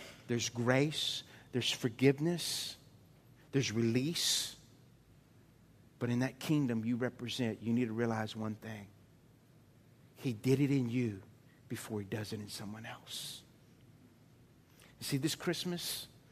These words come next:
you know my prayer is? That you run into people that have a need. Listen, we're all gonna meet.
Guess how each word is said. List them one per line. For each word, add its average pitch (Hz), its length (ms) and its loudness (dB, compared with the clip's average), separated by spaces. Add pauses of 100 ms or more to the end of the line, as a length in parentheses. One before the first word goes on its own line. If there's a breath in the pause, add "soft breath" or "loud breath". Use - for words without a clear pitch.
(160 soft breath)
you 160 80 -2
know 202 60 2
my 208 140 2
prayer 165 520 6
is? - 300 -10 (1300 soft breath)
That 131 80 4
you 117 160 2
run 123 180 4
into 139 160 8
people 110 560 -4
that 107 140 -4
have 107 160 -2
a - 20 -2
need. 107 340 -4 (800)
Listen, 113 320 2
we're 139 100 8
all 175 100 10
gonna 180 160 8
meet. 151 300 8